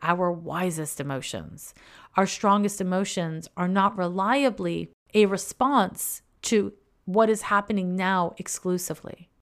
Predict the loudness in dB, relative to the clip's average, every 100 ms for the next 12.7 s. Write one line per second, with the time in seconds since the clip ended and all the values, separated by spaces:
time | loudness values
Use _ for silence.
0 | _ _ _ 0 2 4 0 2 0 2
1 | 2 2 2 -2 0 -2 0 -4 -6 0
2 | 2 2 2 -2 0 0 0 -4 -10 -16
3 | -10 -4 -4 -2 0 0 0 -2 -2 -6
4 | -6 -6 -4 -4 -4 -2 0 0 0 -2
5 | -4 -18 -12 -10 -8 -8 -10 -14 -18 _
6 | _ _ _ -20 -20 -20 -20 _ 4 4
7 | 4 4 4 2 -2 0 -2 0 0 2
8 | 2 0 -6 _ -6 2 6 6 2 -2
9 | 2 4 4 -2 -4 2 2 2 -2 -4
10 | -2 -2 2 4 6 2 -4 -20 -10 0
11 | 2 4 2 2 0 0 -2 0 0 2
12 | 0 2 0 0 -4 -10 -18